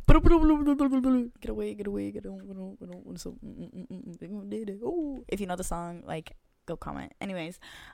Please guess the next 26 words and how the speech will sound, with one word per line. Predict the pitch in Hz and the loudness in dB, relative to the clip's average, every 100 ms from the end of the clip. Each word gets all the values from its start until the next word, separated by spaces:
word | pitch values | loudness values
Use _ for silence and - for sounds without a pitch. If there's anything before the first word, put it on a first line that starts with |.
| - | 0
um, | 196 214 214 208 208 202 190 - | 6 8 8 8 8 6 2 -2
look | 185 - | -2 -2
at | - | -8
me | 202 208 | -10 -10
now. | 185 - _ - | -10 -14 _ -10
What? | 170 196 196 190 208 - | -10 -10 -14 -16 -16 -18
Look | 190 - | -18 -16
at | 196 | -16
me | 208 | -18
now. | 196 - _ _ 254 - - | -20 -20 _ _ -20 -18 -4
Okay, | 196 196 175 - - - - - | 0 2 0 0 4 4 4 0
so, | - - - 220 - 302 349 247 508 285 - - - | -8 2 4 8 12 12 12 12 12 12 6 0 -12
<laughs> | - - - - | -12 -14 -6 6
updates. | 269 247 254 233 196 - - - _ _ | 6 10 10 10 8 0 -6 -8 _ _
I'll | 254 277 | 10 12
go | 262 | 10
first | 233 226 214 220 - - | 10 10 10 10 4 -2
because | 240 254 208 214 | 2 6 6 6
my | 240 | 4
life | 202 202 196 294 | 6 6 6 4
is | - 202 - | 0 -2 -4
freaking | - 202 208 202 190 180 190 190 185 - | -2 -2 -2 -2 -2 -4 -6 -8 -10 -6
like | 202 202 | -4 -2
a | 196 | 2
telenovela | 190 180 190 185 185 202 240 | 4 4 2 0 0 2 0
sometimes, | 220 240 220 208 208 214 | -2 -2 0 -2 -4 -6